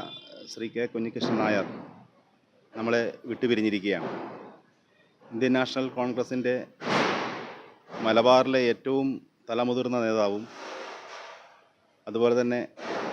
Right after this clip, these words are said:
ലീഡർ കെ കരുണാകരൻ്റെ ഏറ്റവും അടുത്ത അനുയായിയുമായിരുന്നു ശ്രീ കെ കുഞ്ഞികൃഷ്ണൻ നായർ. തികഞ്ഞ ഗാന്ധിയനായ അദ്ദേഹം തൻ്റെ രാഷ്ട്രീയ പൊതുജീവിതത്തിൽ എല്ലാ തരത്തിലുള്ള ലാളിത്യത്തിൽ ജീവിക്കുകയും എല്ലാവർക്കും മാതൃകയായി മാറുകയും ചെയ്ത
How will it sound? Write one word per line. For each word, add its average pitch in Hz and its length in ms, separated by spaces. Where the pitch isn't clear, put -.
ലീഡർ 127 320
കെ 127 180
കരുണാകരൻ്റെ 127 680
ഏറ്റവും 123 340
അടുത്ത 107 240
അനുയായിയുമായിരുന്നു 110 840
ശ്രീ 98 240
കെ 98 140
കുഞ്ഞികൃഷ്ണൻ 90 400
നായർ. 78 180
തികഞ്ഞ 120 380
ഗാന്ധിയനായ 113 580
അദ്ദേഹം 101 280
തൻ്റെ 104 220
രാഷ്ട്രീയ 113 580
പൊതുജീവിതത്തിൽ 110 640
എല്ലാ 127 200
തരത്തിലുള്ള 123 400
ലാളിത്യത്തിൽ 117 500
ജീവിക്കുകയും 110 500
എല്ലാവർക്കും 135 580
മാതൃകയായി 127 800
മാറുകയും 110 400
ചെയ്ത 104 160